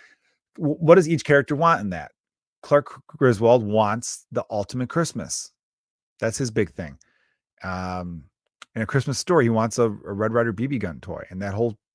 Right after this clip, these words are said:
movie is about relating to that moment in your life where you wanted something so bad.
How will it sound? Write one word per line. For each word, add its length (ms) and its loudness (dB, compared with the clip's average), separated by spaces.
movie 460 -4
is 120 -6
about 220 -2
relating 380 -2
to 80 -6
that 160 -2
moment 260 -4
in 60 -4
your 100 -8
life 200 -8
where 100 -6
you 100 -4
wanted 460 -2
something 320 -10
so 320 0
bad. 480 -2